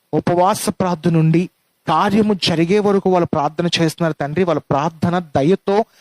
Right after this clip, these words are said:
ఆలకించండి ప్రభువా. గొప్ప అద్భుతమును చేయండి, గొప్ప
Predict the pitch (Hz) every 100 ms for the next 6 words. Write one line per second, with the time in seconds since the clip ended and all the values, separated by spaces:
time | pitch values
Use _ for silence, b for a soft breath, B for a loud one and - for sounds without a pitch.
0 | b _ 120 151 190 - 180 - 175 147
1 | - 117 113 123 117 - b b 151 196
2 | - 233 202 - 208 208 196 190 - 185
3 | 190 202 170 -